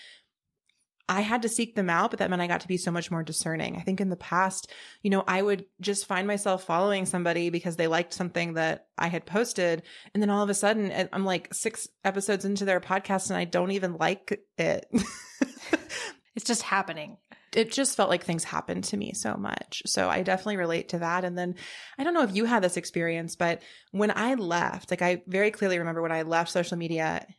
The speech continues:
Speaker 1: in April of twenty twenty-one, following you just a few months later,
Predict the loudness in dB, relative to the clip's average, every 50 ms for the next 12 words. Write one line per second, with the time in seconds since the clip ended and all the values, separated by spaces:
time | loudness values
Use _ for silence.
0 | -6 -4 -2 -2 -2 0 0 0 0 0 -2 -2 -2 -2 -2 -2 -4 -4 -4 -4
1 | -4 0 2 4 4 4 4 4 2 0 -4 -6 -8 -18 -18 _ -4 -2 -2 0
2 | -2 -2 -2 0 2 2 2 2 2 0 -2 -4 -6 -4 -4 -2 -4 -4 -6 -4
3 | 0 0 2 2 4 2 2 2 0